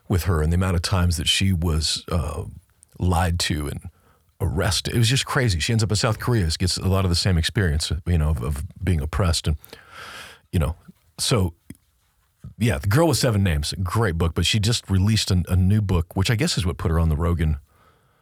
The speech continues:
podcast, but While, While Time Remains.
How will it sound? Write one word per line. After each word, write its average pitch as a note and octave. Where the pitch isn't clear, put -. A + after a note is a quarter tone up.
podcast, D#2+
but -
While, F#2
While G#2
Time G#2
Remains. E2+